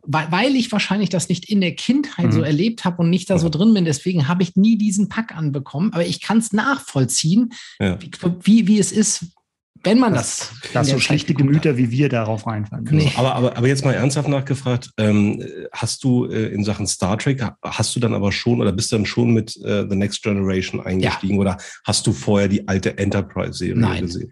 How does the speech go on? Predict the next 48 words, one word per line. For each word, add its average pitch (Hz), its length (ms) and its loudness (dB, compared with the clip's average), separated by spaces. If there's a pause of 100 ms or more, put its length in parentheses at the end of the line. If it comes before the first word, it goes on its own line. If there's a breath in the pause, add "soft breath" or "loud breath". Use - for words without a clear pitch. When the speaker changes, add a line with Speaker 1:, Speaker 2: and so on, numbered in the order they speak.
Speaker 3:
Nein, 92 200 0
okay. 127 120 2
Speaker 1:
Auch 139 100 0
mit 156 120 4
Next 143 260 -2
Generation 139 600 2
und 147 140 2
dann 139 120 2
aber 143 160 2
Speaker 3:
Okay. 147 140 0
Speaker 1:
auch - 20 -2
erst 131 160 -4
in 143 80 0
der 139 80 4
Jugend. 147 320 4
Deswegen 143 300 -2
ist 143 160 -4
das 143 80 2
Speaker 3:
Ja. 143 120 2
Speaker 1:
für - 80 0
mich 170 200 2
auch 151 120 -4
außerhalb 143 440 0
der 139 120 -2
Kindheit. 104 280 0
Speaker 3:
Ja. 170 60 0
Speaker 1:
Das 139 160 -6
war 127 100 0
dann 135 100 2
Speaker 3:
Ja, 139 60 2
Speaker 1:
erst 113 160 2
Speaker 3:
ja, 143 60 2
Speaker 1:
in 127 40 2
den 131 40 0
Speaker 3:
okay. 131 100 0
Speaker 1:
neunzigern. 143 600 0 (240 loud breath)
Speaker 3:
Ja, 92 160 -4 (460)
ja, 110 160 2
das 90 180 -6
wollte 87 120 -6
ich 85 100 -10
nur, 85 240 -8 (800)
wollte 123 140 2
ich 131 60 4
nur 131 100 4
mal 104 80 2
geklärt 95 340 -2
wissen. 82 340 -8